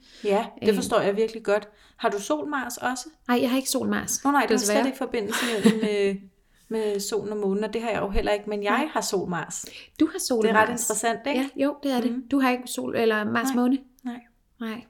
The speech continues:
Speaker 1: Det har jeg ikke.
Speaker 2: Men det, når nu vi sidder og taler om det sådan her, så tit mange af de ting, vi taler om, så er det jo, det er min tematik, øh, med Mars måne. Jeg taler med dig om sådan, "Åh, jeg synes ikke, jeg har fået noget nok, og jeg har
Speaker 1: Ja.
Speaker 2: kun noget her, og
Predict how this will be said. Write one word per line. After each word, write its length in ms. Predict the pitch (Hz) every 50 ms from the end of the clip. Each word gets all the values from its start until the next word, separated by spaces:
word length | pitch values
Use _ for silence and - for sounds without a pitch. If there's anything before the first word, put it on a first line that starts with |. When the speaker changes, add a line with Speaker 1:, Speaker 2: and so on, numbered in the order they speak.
| _
Speaker 1:
Det 80 | - 226
har 100 | 233 240
jeg 80 | 226 220
ikke. 120 | 214 - _ _ _ _ _ - - - -
Speaker 2:
Men 160 | 240 240 240
det, 200 | 254 247 - -
når 200 | 233 233 233 233
nu 140 | 226 240 247
vi 60 | 247
sidder 200 | - - 247 240
og 60 | -
taler 220 | - 247 220 220 -
om 120 | 214 214
det 100 | 214 214
sådan 160 | - 233 214 208
her, 80 | 220
så 160 | 214 - 214
tit 240 | - - - 262 -
mange 200 | 226 214 214 220
af 60 | 220
de 80 | 220 208
ting, 360 | - - 247 226 214 208 202
vi 40 | 208
taler 420 | - - - 233 247 214 202 202
om, 180 | - 196 196 196
så 140 | - - 240
er 40 | 220
det 100 | 214 214
jo, 120 | 214 - - 208 -
det 20 | 233 226
er 20 | 226
min 180 | 240 240 214 214
tematik, 640 | - 220 208 202 202 208 - - - - 240 226 - - - - - - - -
øh, 260 | - 220 202 202 208
med 360 | 208 208 202 196 202 208 202
Mars 340 | 196 196 185 - - - -
måne. 400 | 226 208 202 196 202 214 233 233 233 240
Jeg 180 | 247 214 202 -
taler 280 | - 240 226 196 196
med 140 | 196 196 196
dig 220 | 196 196 190 190 196
om 80 | 190
sådan, 200 | 196 - 202 - -
"Åh, 360 | 240 226 226 226 220 214 208
jeg 100 | 202 202
synes 180 | 208 214 -
ikke, 120 | 208 208 208
jeg 80 | 190
har 60 | 196 196
fået 220 | 196 - 196 196
noget 240 | 196 202 196 196 196
nok, 320 | 202 208 214 220 220 220 -
og 100 | 202 196
jeg 80 | 196 190
har 80 | 269
Speaker 1:
Ja. 60 | 285
Speaker 2:
kun 100 | - 226
noget 280 | 220 214 214 196 202 196
her, 300 | 196 226 240 220 220 214
og 220 | 208 - 202 196